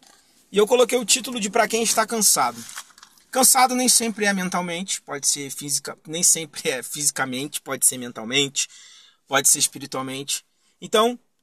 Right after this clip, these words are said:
se você em algum momento da sua vida esteve cansado, está cansado,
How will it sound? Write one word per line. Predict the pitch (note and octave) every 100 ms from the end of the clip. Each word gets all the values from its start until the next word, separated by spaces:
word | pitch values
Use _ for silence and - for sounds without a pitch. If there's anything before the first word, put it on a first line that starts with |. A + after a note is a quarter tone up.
| _ -
se | -
você | C4+ C4 C4
em |
algum | B3 A#3
momento | B3+ A#3+ G3+
da | G#3+
sua | - G3+
vida | E3 C#3+
esteve | D3 - F#3 G#3
cansado, | A#3+ G#3+ - - D3+ C3+
está | - - G#3
cansado, | B3 B3 - E3 D#3+ F#3